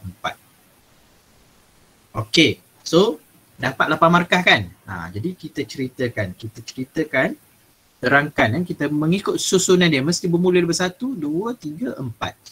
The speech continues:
Okey, kita ambil yang sebelah kiri dulu. Okey, kita ambil yang sebelah kiri. Okey, saya gunakan bahasa Melayu, eh.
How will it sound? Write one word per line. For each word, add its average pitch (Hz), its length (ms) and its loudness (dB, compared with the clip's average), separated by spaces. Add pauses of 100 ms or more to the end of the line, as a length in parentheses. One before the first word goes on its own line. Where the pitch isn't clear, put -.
(300)
Okey, 139 320 -4
kita 180 320 -4
ambil 190 240 -2
yang 170 240 0
sebelah 160 320 0
kiri 151 400 -2
dulu. 95 160 -4 (720)
Okey, 156 160 -12
kita 165 160 -10
ambil 123 240 -6
yang 110 80 -6
sebelah 113 320 -6
kiri. 127 400 -2 (640)
Okey, - 160 -16
saya 117 160 -4
gunakan 127 240 -4
bahasa 135 240 -4
Melayu, 151 320 0
eh. 220 80 -2